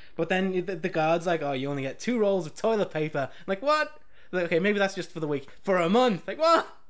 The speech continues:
No!" I blow my nose on toilet paper. Without toilet paper, I die.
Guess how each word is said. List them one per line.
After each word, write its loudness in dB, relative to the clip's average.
No!" 4
I 2
blow 4
my 2
nose 2
on 4
toilet 2
paper. 2
Without 2
toilet 2
paper, 0
I 2
die. -2